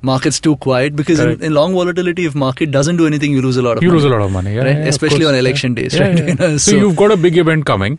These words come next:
Speaker 1: Right.
Speaker 2: You wanna be long volatility because
Speaker 1: Right.
Speaker 2: you know that the market's gonna move in one direction or the other direction. It will certainly not stay flat.
Speaker 1: Correct.
Speaker 2: So you're playing that move.
Speaker 1: I, I'm playing that move, but then everyone's playing that move, right? So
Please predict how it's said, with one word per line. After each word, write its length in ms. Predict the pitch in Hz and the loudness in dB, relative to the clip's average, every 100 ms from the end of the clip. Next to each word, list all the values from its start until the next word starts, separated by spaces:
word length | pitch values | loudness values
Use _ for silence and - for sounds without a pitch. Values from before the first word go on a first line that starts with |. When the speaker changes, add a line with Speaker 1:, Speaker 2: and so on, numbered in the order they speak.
| - | -8
Speaker 1:
Right. 220 | 151 131 151 | -2 0 2
Speaker 2:
You 100 | 170 | 2
wanna 160 | 185 | 2
be 100 | 185 | 2
long 300 | 147 127 139 | 2 2 2
volatility 640 | 123 104 98 _ 101 90 113 | 2 0 -2 _ -4 0 -2
because 380 | 151 131 143 131 | 0 0 0 2
Speaker 1:
Right. 60 | |
Speaker 2:
you 60 | 147 151 | 2 2
know 100 | 180 | 2
that 220 | 170 135 | 0 0
the 40 | 139 | -2
market's 200 | 127 135 | 0 -2
gonna 140 | 139 151 | -2 0
move 160 | 151 | 0
in 120 | 143 110 | 0 0
one 200 | 123 151 | 0 0
direction 300 | 147 - 151 | -2 0 0
or 20 | |
the 160 | 139 | 0
other 180 | - 117 | 0 0
direction. 400 | 101 87 - 185 - - - - - | 0 -2 -2 -4 -6 -14 -14 -20 -8
It 80 | 131 | -2
will 80 | 175 | 0
certainly 320 | 165 170 185 | 2 2 2
not 180 | 170 143 | 0 -2
stay 160 | - | -2
flat. 280 | 123 104 76 - | 0 0 -4 -8
Speaker 1:
Correct. 300 | - 139 156 | -4 -4 -2
Speaker 2:
So 60 | 160 | 0
you're 120 | 165 | 0
playing 220 | 185 175 | 2 2
that 180 | 165 135 | 2 0
move. 200 | 92 85 151 | -4 -6 -4
Speaker 1:
I, 140 | 156 | -2
I'm 180 | 151 160 | -2 -2
playing 260 | 175 208 202 | 0 0 0
that 100 | 135 | 0
move, 180 | 135 | -2
but 120 | 143 139 | -2 -4
then 280 | 175 170 - | -4 -6 -4
everyone's 460 | 139 139 196 202 - | -4 -2 -2 -2 -2
playing 260 | 147 143 | -2 0
that 160 | 131 113 | 0 -2
move, 160 | 120 104 | -6 -4
right? 180 | 127 | -4
So 100 | 131 | 0